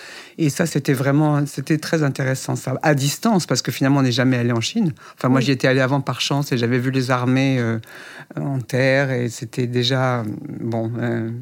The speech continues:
Speaker 1: une résonance. Mais, euh, c'était su-, c'était vraiment intéressant de travailler avec eux à distance, parce que l'exigence était différente. Mais en même temps, il y avait un retour. Ils nous envoyaient des images de l'atelier en train de travailler. On a fait la même chose. Enfin, c'était plutôt sympathique, en fait.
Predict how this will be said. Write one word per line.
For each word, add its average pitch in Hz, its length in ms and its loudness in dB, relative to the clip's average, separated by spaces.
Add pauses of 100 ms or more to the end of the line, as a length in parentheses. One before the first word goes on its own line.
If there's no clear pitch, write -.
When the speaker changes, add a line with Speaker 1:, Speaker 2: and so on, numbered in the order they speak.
(120)
Speaker 1:
une 131 100 2
résonance. 131 640 0 (500)
Mais, 131 340 2
euh, 120 200 2
c'était 135 300 -4
su-, - 180 -10 (120)
c'était 160 280 -6
vraiment 180 260 2
intéressant 131 440 0
de 123 60 -2
travailler 135 340 0
avec 123 240 0
eux 135 40 2
à 131 40 2
distance, 151 420 0
parce - 80 -14
que - 100 0
l'exigence 139 520 0
était 135 180 0
différente. 135 800 0 (560)
Mais 135 240 4
en 131 80 2
même 131 240 4
temps, 165 140 4
il 170 60 4
y 151 40 4
avait 131 160 2
un 127 100 2
retour. 135 540 2
Ils 147 60 4
nous 127 120 0
envoyaient 131 300 2
des 127 320 2
images 131 240 4
de 131 80 0
l'atelier 127 420 2
en 131 60 2
train 131 180 -2
de 123 60 2
travailler. 127 420 0
On 147 100 4
a 123 80 2
fait 113 140 -2
la 117 80 2
même 127 220 2
chose. 147 220 -2
Enfin, 135 100 0
c'était - 180 -4
plutôt - 220 -8
sympathique, - 580 -6
en 120 60 -6
fait. - 340 -12